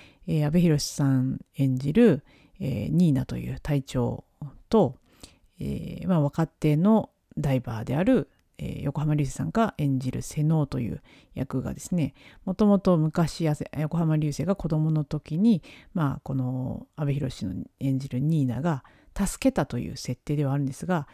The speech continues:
なんかその時の記憶があんまりちゃんとなんか覚えてないみたいで、えー、瀬能がですね。それで、なんていうんですかね、えー、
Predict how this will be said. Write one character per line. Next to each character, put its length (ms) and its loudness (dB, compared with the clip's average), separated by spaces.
な 80 0
ん 20 -2
か 80 2
そ 140 4
の 120 8
時 300 0
の 120 2
記 200 2
憶 160 2
が 160 0
あ 60 4
ん 80 6
ま 60 6
り 100 4
ち 60 -2
ゃ 60 6
ん 60 4
と 140 0
な 80 4
ん 80 -2
か 200 -8
覚 180 6
え 20 8
て 80 2
な 80 4
い 60 4
み 80 0
た 140 -4
い 80 -6
で、 260 -4
え 240 -6
ー、 20 -8
瀬 160 -6
能 220 -4
が 120 -12
で 60 -14
す 140 -4
ね。 140 2
そ 140 -4
れ 80 4
で、 1600 2
な 160 0
ん 60 -2
て 140 -8
い 20 -4
う 40 -4
ん 40 -6
で 40 -8
す 80 -16
か 120 -8
ね、 200 -8
え 440 -6
ー、 140 -16